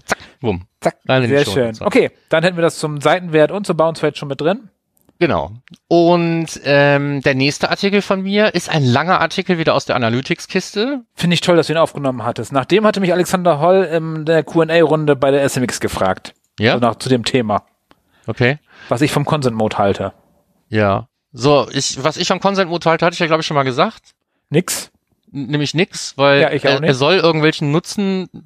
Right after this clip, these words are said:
Speaker 1: stiften, tut es aber nicht. Und, ähm,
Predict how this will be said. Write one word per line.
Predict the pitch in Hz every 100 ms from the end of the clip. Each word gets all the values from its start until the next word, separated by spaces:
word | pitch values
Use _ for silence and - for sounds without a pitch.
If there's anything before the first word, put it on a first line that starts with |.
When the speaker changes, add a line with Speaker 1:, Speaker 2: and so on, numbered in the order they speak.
| - - 160 147
Speaker 1:
stiften, | 147 - 190 - 170
tut | 185
es | 196
aber | 170 175 190
nicht. | 202 - - - - - -
Und, | 156 165 165 -
ähm, | 139 147 151